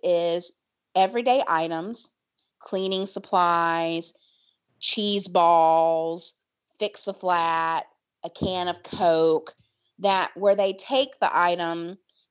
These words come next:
and they maneuver it and manipulate it to where the bottom s-,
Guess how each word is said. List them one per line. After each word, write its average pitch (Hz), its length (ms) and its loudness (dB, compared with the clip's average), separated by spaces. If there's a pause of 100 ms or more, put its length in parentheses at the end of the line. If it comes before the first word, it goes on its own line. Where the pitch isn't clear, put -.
(100)
and 202 340 0
they 185 440 0 (380)
maneuver 196 720 0
it 170 320 0 (360)
and 185 140 0
manipulate 196 680 0
it 170 240 -2
to 202 100 -6
where 175 600 0
the 175 140 -4
bottom 185 680 2 (500)
s-, - 120 -8